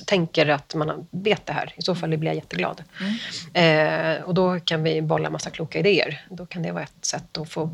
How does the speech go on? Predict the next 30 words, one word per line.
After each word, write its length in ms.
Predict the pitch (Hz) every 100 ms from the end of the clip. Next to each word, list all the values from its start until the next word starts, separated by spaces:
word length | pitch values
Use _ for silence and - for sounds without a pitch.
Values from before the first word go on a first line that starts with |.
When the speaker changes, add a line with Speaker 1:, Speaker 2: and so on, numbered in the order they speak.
| -
Speaker 1:
med 140 | 156
sig 120 | -
mer. 220 | 156 196 226 - - -
Eh, 300 | 185 160 170
och 60 |
annars 260 | 170 170 175
så 60 | 185
att 160 | 170
man 140 | 175 165
åtminstone 420 | 165 160 165 165
börjar 200 | 165 165
tänka 400 | - 160 151 -
att 400 | 170 _ - - 175 - - -
det 80 |
kommer 320 | 170 196 170 170
en 120 | 165
förändring. 540 | 185 190 220 160 147 -
Speaker 2:
Mm. 100 | 185
Speaker 1:
Att 140 | 175
man 260 | 175 165 165
blir 220 | 170 165
lite 360 | 165 165 165 156 -
engagerad 640 | 156 160 190 208 208 190
och 100 | 180
entusiasmerad. 840 | 165 - - - 185 196 185 180 180 - - - - - - _ _
Att 140 | -
man 100 | 190
förstår 680 | 180 170 - - 240 226 170
vilken 460 | 160 160 - 160 160
otrolig 1040 | 170 - 190 220 160 160 143 139 135 143